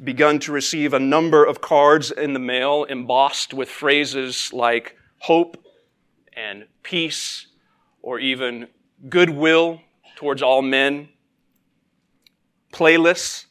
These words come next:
have been curated, established, filled with songs that fill our homes with the sort of lyrics that repeat the sounding joy, that speak of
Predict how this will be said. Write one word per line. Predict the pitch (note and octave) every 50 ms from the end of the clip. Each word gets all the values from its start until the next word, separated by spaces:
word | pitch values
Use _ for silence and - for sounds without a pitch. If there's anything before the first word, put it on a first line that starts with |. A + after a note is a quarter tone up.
| _ _ _ _ _ _ _ _
have | - D3+ C#3+ C3+ B2
been | C#3+ C#3+ C#3 C3+ C3 C3 C3+ C3+ _ _ _ _ _ _ _ _ _ _ _ _ -
curated, | - D#3 D3 C#3 C#3 C#3 C#3 C#3 C#3+ C#3+ C#3+ _ _ _ _ _ _ _ _ -
established, | - - - D3+ C3 C3+ C3 C3+ C3+ C3 - - - - - - _ _ _ _ _
filled | _ - - D#3+ D#3+ D#3+ D#3+ D3
with | D3 D3 C#3 C#3 - - _ _ _ _ _ _ -
songs | - - - D#3 C#3+ D3 C#3+ D3 D3+ D3 -
that | C#3+ B2+ - -
fill | - E3 D#3+ D#3 D3+
our | C#3+ C#3 C3+
homes | C3+ C#3+ C3+ C3+ C#3 C3+ C3+ C3+ C3+ C3
with | C3+ B2+ A#2+ - - _ _ _ _ _ _ _ _ _ _ _ -
the | -
sort | - E3+ D#3+
of | D3+ C#3
lyrics | C3+ C3+ C#3+ D3 D3+ D3+ D#3 - -
that | - C#3 C3+
repeat | C3+ B2+ - - E3 E3 D#3+ -
the | D#3+ C#3+
sounding | - E3+ C#3 C#3+ C#3+ C#3+ C#3+ C3+ B2
joy, | A#2 C3+ C3 C3 C#3 C#3+ C#3+ C#3+ _ _ _ _ _ _
that | B2 B2 B2+ B2+ B2 A#2+ - _ _
speak | - - - - D#3 D3 D3 C#3 -
of | C#3+ C#3 C3 B2 B2 -